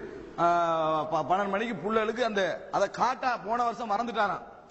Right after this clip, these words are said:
ஒரு சுண்ணத்துண்டை மறந்துட்ட மாதிரி சொல்றாரு, வணங்கிட்டா. "போன வருஷம் மறந்துட்டேன்,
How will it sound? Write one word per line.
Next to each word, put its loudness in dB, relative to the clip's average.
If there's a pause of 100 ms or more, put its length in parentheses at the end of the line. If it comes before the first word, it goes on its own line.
(100)
ஒரு -6
சுண்ணத்துண்டை 0
மறந்துட்ட 0
மாதிரி 0
சொல்றாரு, 0
வணங்கிட்டா. -2 (360)
"போன 0
வருஷம் -2
மறந்துட்டேன், -2